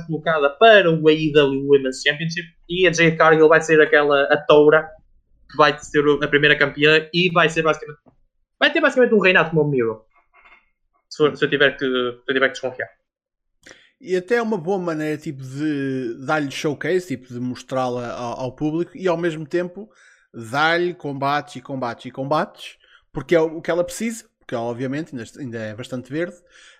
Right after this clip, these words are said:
Speaker 2: eh, mas lá está, boa comparação, o Miro,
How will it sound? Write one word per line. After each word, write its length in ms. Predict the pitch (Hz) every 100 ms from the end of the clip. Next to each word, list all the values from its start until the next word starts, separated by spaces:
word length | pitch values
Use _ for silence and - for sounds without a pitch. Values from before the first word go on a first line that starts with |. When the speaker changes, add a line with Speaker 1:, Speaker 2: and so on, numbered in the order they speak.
| -
Speaker 2:
eh, 540 | 165 175 175 170 170 165
mas 320 | 180 214 214
lá 100 | -
está, 220 | 175 185 139
boa 300 | 123 170 180
comparação, 640 | 196 202 196 196 165 -
o 80 | 170
Miro, 460 | 175 180 160 151